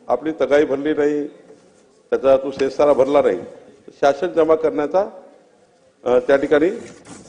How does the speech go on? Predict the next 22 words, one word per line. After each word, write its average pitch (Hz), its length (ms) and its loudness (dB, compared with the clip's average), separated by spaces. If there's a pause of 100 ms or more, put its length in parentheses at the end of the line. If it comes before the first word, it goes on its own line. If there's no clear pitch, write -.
(100)
अधिकार 156 440 2 (340)
महसूल 131 380 -4
खात्यामध्ये 120 400 2
आहे, - 80 0 (1500)
आपल्या 131 520 6
महसूल 139 240 0
संहितेमध्ये 135 540 0
आहे. 80 100 2 (1000)
तर, 156 360 8
अ, 156 60 6
या 160 600 4 (240)
छोट्याशा 175 460 0
कारणाने 139 440 0 (1400)
इतक्या 170 600 4 (180)
छोट्या 147 180 -4
छोट्या 151 260 0
शेतकऱ्याच्या 143 440 0
जमिनी 127 460 -2 (380)
शासन 135 360 0
जमा 139 220 0
करण्याऐवजी 135 720 -2 (920)
आपण 175 500 2